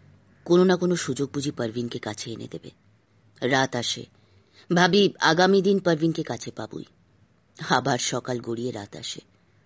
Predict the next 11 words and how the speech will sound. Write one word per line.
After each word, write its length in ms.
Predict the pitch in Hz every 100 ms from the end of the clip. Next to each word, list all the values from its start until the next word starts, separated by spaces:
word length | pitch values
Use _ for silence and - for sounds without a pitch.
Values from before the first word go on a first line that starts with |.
| _
সুযোগ 420 | - 151 147 135
আর 100 | 95
আসে 240 | 101 - -
না। 100 | - _ _ _ _ _ _ _ _ _
অপেক্ষা 440 | 131 135 117 - 117
আর 120 | 101
অপেক্ষা। 420 | - - - - - _ _ _ _ _ _ _ - -
পারভিনও 400 | 185 175 196 208
ভীষণ 340 | 160 175 214 190
কঠিন 360 | 165 165 165
মেয়ে। 220 | 135 135